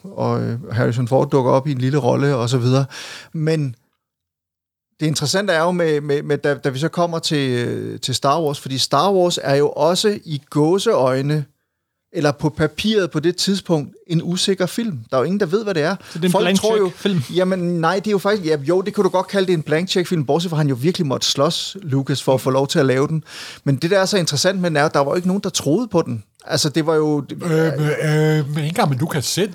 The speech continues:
Speaker 3: Ja.
Speaker 2: Der var en,
Speaker 1: Nej.
Speaker 2: der troede på den. <laughs>
Speaker 1: Og hvem var det?
Speaker 2: Det var Spielberg.
Speaker 1: Nå, jo, jo, men, men, men, men, men, ja, ja, men det er rigtigt, men, men det er bare interessant, det der med, at, at folk, der var ingen, der vidste, hvor stort det ville blive, så der var folk, de tænkte jo, her har vi ham der, George Lucas, som har lavet T H X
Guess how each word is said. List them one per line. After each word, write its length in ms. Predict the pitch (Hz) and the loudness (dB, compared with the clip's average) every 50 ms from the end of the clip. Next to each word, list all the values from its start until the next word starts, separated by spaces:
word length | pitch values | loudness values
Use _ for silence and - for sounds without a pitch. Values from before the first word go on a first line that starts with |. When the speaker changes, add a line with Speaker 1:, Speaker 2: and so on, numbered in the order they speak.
| - - | -10 -12
Speaker 3:
Ja. 140 | 185 160 147 | -10 -4 -2
Speaker 2:
Der 100 | 160 165 | 0 0
var 120 | 160 170 165 | 2 0 0
en, 180 | 156 156 - | 2 2 2
Speaker 1:
Nej. 140 | 247 - 170 | 2 2 2
Speaker 2:
der 60 | 185 | 2
troede 260 | - - 170 170 170 147 | 0 2 0 0 2 2
på 120 | 143 143 | 0 -2
den. 140 | 147 139 127 - 170 196 214 208 - - - - - | -2 -4 -6 -8 -6 -4 -4 -4 -4 -8 -12 -16 -16
<laughs> 500 | - 107 101 - - - _ - _ - | -14 -14 -14 -14 -18 -20 _ -20 _ -2
Speaker 1:
Og 80 | 214 147 | 2 2
hvem 240 | 143 165 165 - - - | 4 2 2 -2 -6 -4
var 80 | - 151 | 0 2
det? 180 | 139 156 151 135 - _ _ _ - _ _ _ _ _ _ _ _ _ _ _ - 196 - 160 151 135 135 | 4 4 2 2 -4 _ _ _ -20 _ _ _ _ _ _ _ _ _ _ _ -18 -14 -10 -8 -8 -6 -4
Speaker 2:
Det 80 | 135 139 | -4 -2
var 60 | 160 | -2
Spielberg. 420 | 160 - 233 269 285 202 160 147 - - _ _ _ - | -2 0 0 0 2 2 0 0 -2 -6 _ _ _ -4
Speaker 1:
Nå, 380 | 160 156 160 170 190 214 208 | -2 0 2 2 2 2 0
jo, 240 | 190 190 180 196 208 | 0 0 0 2 2
jo, 280 | 196 185 175 175 180 185 180 | 2 2 2 2 2 0 0
men, 360 | 196 180 170 170 170 190 185 | 0 -2 -2 -2 -4 -2 0
men, 320 | 170 170 165 165 175 185 170 | 0 0 0 -2 -4 -2 0
men, 260 | 165 160 165 165 180 | 0 0 0 -4 -2
men, 360 | 180 160 160 156 156 151 165 | -2 0 0 0 -2 -2 -2
men, 260 | 170 160 156 160 143 | 0 0 0 0 -2
ja, 160 | - - 190 | -2 0 2
ja, 140 | 202 202 190 | 2 2 2
men 120 | 180 175 170 | 2 2 2
det 100 | 190 180 | 2 2
er 40 | |
rigtigt, 200 | 190 185 196 208 | 2 2 2 2
men, 180 | 185 180 180 175 | 2 2 2 2
men 120 | 175 165 | -2 0
det 80 | 151 180 | 0 0
er 40 | 170 - | 0 2
bare 220 | 175 185 190 160 | 2 2 2 0
interessant, 540 | 185 165 - - 147 - - 190 196 180 - | 0 -2 -2 -2 0 2 2 0 0 0 0
det 100 | 185 165 | 0 2
der 100 | 185 175 | 2 2
med, 240 | 165 160 165 180 165 | 4 4 4 4 4
at, 200 | 135 147 - - - | 2 2 0 -2 -4
at 120 | - 147 | -4 -4
folk, 260 | - - 180 180 180 175 165 165 147 - | -2 0 0 0 0 -2 -8 -14 -4 0
der 60 | 165 | 2
var 160 | 151 147 151 151 | 2 4 4 2
ingen, 120 | 180 202 | 2 2
der 60 | 208 | 0
vidste, 220 | 165 165 185 185 - | 2 2 0 0 -2
hvor 80 | 180 | -4
stort 260 | 160 - 190 196 175 | 0 0 0 0 0
det 80 | - 160 | 0 -2
ville 140 | 147 151 139 | -2 -2 -2
blive, 160 | 117 165 185 | -2 -2 -2
så 100 | - - | 0 -2
der 140 | 170 - 160 | 0 0 0
var 40 | 147 | 0
folk, 200 | - - 185 175 | 2 0 0 0
de 60 | 185 | 0
tænkte 280 | 180 - 202 190 180 196 | -2 0 0 2 2 2
jo, 120 | 185 175 - - - - - _ | 0 0 -2 -10 -20 -20 -16 _
her 160 | - 190 185 | 0 0 2
har 200 | 160 180 190 185 | 2 2 2 2
vi 100 | 165 160 | 0 0
ham 220 | 131 156 170 180 | 0 0 0 2
der, 100 | 175 185 | 2 0
George 320 | 170 - 151 147 143 - 156 | 0 2 0 0 0 2 0
Lucas, 260 | 156 165 165 185 170 | 0 0 0 0 -2
som 120 | - - 180 | 0 0 0
har 60 | 175 | 2
lavet 180 | 151 156 180 180 | 2 2 0 0
T 60 | - | 0
H 220 | 196 175 160 165 170 | 2 2 2 2 2
X 80 | - | 0